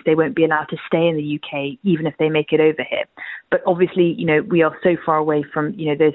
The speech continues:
flights taking off in substantial number. This, uh, emergency, uh, legislation won't be coming back to the Commons until mid-January, we expect.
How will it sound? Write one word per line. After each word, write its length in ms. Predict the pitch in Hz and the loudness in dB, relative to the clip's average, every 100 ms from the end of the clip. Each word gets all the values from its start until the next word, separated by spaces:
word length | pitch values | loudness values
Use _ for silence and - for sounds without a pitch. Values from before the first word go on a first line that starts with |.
| - | 0
flights 260 | 156 127 - | -2 -2 -6
taking 300 | 156 - 160 | -8 -6 -2
off 160 | 151 139 _ - _ - | -2 -2 _ -20 _ -4
in 140 | 160 | -2
substantial 480 | 151 - 147 139 156 | -2 -2 -4 -2 -2
number. 520 | 160 185 180 165 156 - | 2 2 2 2 0 -4
This, 100 | 151 - - | -6 -8 -8
uh, 80 | 151 - | -6 -2
emergency, 840 | 165 170 190 170 143 - 151 151 - - - - | 0 2 2 0 -4 -4 -4 -4 -8 -20 -16 -4
uh, 80 | 147 175 | -4 0
legislation 800 | 165 156 147 170 156 - 156 156 | 0 0 -2 -2 -2 -2 -2 0
won't 180 | 170 156 | 0 0
be 80 | |
coming 240 | 160 160 151 | -2 0 0
back 200 | 139 - | -2 -6
to 80 | 170 | -6
the 60 | |
Commons 500 | - 185 175 151 147 147 | -2 0 0 0 -2 -6
until 360 | 160 143 160 151 | -8 -2 -2 0
mid-January, 760 | 156 143 151 160 165 143 139 | -2 -4 -2 0 0 0 -2
we 120 | 139 | -4
expect. 500 | 123 - 143 120 - | -6 -6 -6 -6 -8